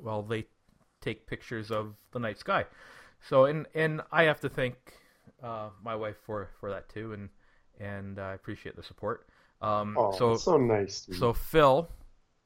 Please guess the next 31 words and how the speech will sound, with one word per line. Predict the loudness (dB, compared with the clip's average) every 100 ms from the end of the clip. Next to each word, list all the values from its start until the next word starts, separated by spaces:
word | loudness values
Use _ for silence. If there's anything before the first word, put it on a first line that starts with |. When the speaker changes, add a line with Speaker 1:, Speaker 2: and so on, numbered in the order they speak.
| _ _ _ -16
Speaker 1:
and | -14 -10 0
Phil, | 2
you | 4
know | 4
who, | 6 4 2 -2 -4 -8 -16 _ -4
you | 0
know | 4 6
it's | 6 4
you. | 4 6 4 0 -14 -20 -20 _ _ _ _ _ _ _ _ _ -12 4
That | 4 6
message | 2 2 -2
was | 0
<laughs> | 0
for | 0 -2
you. | -2 -4 -4 _ -20 -20 -4
Um, | 0 0 0
Speaker 2:
<laughs> | -4 -8 _ _ _ -20 _ _ -20 _ _ -20 -20 _ _ _ -10
Speaker 1:
uh, | -8 -6 -8 -10 _ _ _ -10
that's | -6 -4 -2
all | -2
I'm | -4 -8
saying. | -10 -10 -12 _ _ _ -20 _ _ -20 -14
Uh, | -10 -8 -8 -10
but | -10 -10 -2
Phil, | -2 -2
thank | -6 -6
you |
very | -6
much | -6 -8
for | -8 -8
listening, | -8 -10 -10 -10